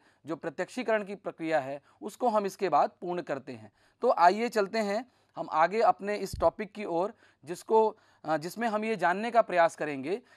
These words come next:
कि अवधान के प्रकार कितने हैं। और इसमें आप यहाँ पर देखेंगे कि दो तरफ चीज़ें दी हुई हैं, एक तरफ हमने, अ, वॉलंटरी अटेंशन यानी ऐच्छिक अवधान लिखा है और दूसरी तरफ अनैच्छिक अवधान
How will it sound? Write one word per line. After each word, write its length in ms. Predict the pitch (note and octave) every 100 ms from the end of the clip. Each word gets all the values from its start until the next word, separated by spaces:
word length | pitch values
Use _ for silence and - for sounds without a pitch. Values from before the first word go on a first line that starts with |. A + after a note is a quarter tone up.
| _
कि 100 | -
अवधान 520 | - F3 E3 D#3+ A#3
के 140 | B3 A#3
प्रकार 500 | G3 F3 F3+ G3 G#3 _ _ _ -
कितने 340 | F3+ A#3 B3
हैं। 280 | G3 F3 A3+ _ _ -
और 360 | - G#3 A#3+ - _ -
इसमें 440 | G#3 A3+ B3+ C4
आप 220 | - G3+ G3+
यहाँ 180 | F#3+
पर 160 | A3 A#3+
देखेंगे 600 | G3 F#3+ A#3 A3 E3 A#3 - _ _ -
कि 100 | F3+
दो 480 | C3 G#3+ C4 - -
तरफ 320 | G3+ A3 - _ _ _
चीज़ें 280 | F#3+ F#3+ A3
दी 100 | G#3+
हुई 240 | A#3+ A3+
हैं, 220 | G3 F#3 A3
एक 340 | F#3 A3 A3 _ _ _
तरफ 220 | F#3+ A3 F#3
हमने, 380 | G3 A3 A3+ - _ _
अ, 280 | D3+ E3 F3 - -
वॉलंटरी 480 | B2+ E3+ G#3 A3 A#3+
अटेंशन 440 | A3 G#3 G3+ A3+
यानी 320 | G3+ F3+ G3 -
ऐच्छिक 360 | D3+ - B3+ F#3
अवधान 480 | F#3+ E3+ G3 G#3+ G#3 _ _ -
लिखा 300 | E3 G#3 G#3+
है 180 | G3+ A3
और 240 | F3+ F#3
दूसरी 300 | F3 F3+ A3
तरफ 160 | G#3+ - _ _
अनैच्छिक 460 | - A#3 A3 - G3+
अवधान 460 | F3 E3+ D#3+ F3